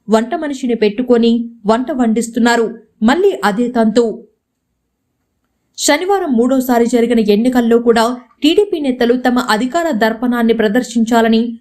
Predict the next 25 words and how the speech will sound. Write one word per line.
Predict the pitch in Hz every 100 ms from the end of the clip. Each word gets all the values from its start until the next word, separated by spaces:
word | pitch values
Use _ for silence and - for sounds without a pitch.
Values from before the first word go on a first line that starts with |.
| -
విశ్వ | 214 247 -
ప్రయత్నాలు | 339 208 226 233 269 247 226
చేశారు. | 226 220 240 233 196 - _ -
ఎస్ఐ | 220 226 247
నాగరాజు | 220 220 233 240 233 240 226
ఆధ్వర్యంలో | 220 202 208 220 226 226 233 247 - _ 330
పోలీస్ | 370 381 -
బందోబస్తు | 220 254 320 294 262 226
ఏర్పాటు | 202 220 233 233 233
చేశారు. | 226 226 240 226 - - _
"మమ్మల్ని | 220 233 240 226
చైర్మన్ | 233 220 226 240 220
ఎన్నుకోవాలి, | 208 240 247 233 220 220 233 240 - -
లేదంటే | 277 359 370 - 254 262 - -
ఎన్నికలు | 226 262 381 359 262
వాయిదా | 208 233 277 262
వేయాలని" | 226 226 226 226 233 233 233 - 277
టీడీపీ | 349 381 285
నాయకులు | 220 220 226 233 240 247
అధికారులకు | 220 233 262 330 277 254 240
హుకుం | 220 247 247
జారీ | 220 208 226 226 233
చేశారు. | 233 233 226 220 - _ _
దీంతో | - 233 226 240 240
అక్కడకు | 233 233 220